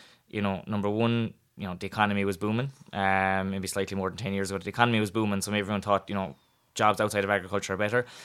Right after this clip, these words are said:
And at that stage, just, you know, there still hadn't been the announcement that milk quota was being removed. So there actually w-, wasn't the opportunities there were today ten years ago.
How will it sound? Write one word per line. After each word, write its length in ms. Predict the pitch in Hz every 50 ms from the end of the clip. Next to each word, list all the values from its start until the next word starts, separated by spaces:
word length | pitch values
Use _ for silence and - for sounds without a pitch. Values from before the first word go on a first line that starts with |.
| - - -
And 100 | 117 120
at 80 | 120 107
that 160 | 139 143 -
stage, 440 | - - 139 135 127 113 98 - -
just, 180 | 107 101 -
you 80 | - 104
know, 80 | 95
there 100 | 87 92
still 140 | - 143 135
hadn't 200 | 131 - - 113
been 120 | 110 113 110
the 60 | 107
announcement 360 | 110 113 110 107 - 101 92
that 60 | 98
milk 180 | 101 107 104 -
quota 260 | - 104 104 98 98
was 120 | 95 90
being 180 | - 107 107 104
removed. 320 | 104 104 104 101 95 87
So 100 | - 107
there 120 | 101 117 135
actually 220 | 135 - 131 127
w-, 200 | 120 120 117 110 - _ _ _ -
wasn't 380 | - 127 127 127 117 117 110
the 60 | 117
opportunities 540 | 107 104 - - - 113 107 104 98 98 90
there 140 | 90 101 98
were 160 | 101 104 101
today 220 | 98 - 101 95 92
ten 200 | - 104 98 101
years 180 | 104 104 101
ago. 220 | 104 110 120 127